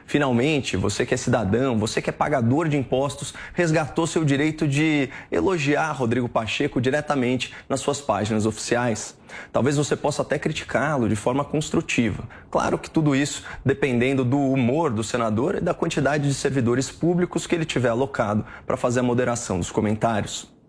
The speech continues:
Aliás, antes que o Pacheco se assuste com opiniões divergentes e bloqueie novamente suas próprias redes, eu tenho três pedidos simples para fazer para você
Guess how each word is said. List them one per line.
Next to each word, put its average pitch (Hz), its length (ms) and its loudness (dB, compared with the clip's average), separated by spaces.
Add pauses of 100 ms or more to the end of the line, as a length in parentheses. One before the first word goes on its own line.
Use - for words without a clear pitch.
(840)
Aliás, 120 500 0 (180)
antes 151 220 0
que - 80 0
o - 20 2
Pacheco 131 520 0
se - 160 -2
assuste 120 760 0
com 110 400 2
opiniões 123 420 2
divergentes 113 680 2
e - 20 0
bloqueie 165 420 0
novamente 139 560 0
suas 110 200 -4
próprias 147 460 0
redes, 123 360 0 (260)
eu 135 80 0
tenho 156 320 0 (300)
três 185 320 0
pedidos 143 500 2
simples - 800 0
para - 140 0
fazer 107 320 2
para 123 100 0
você 113 460 0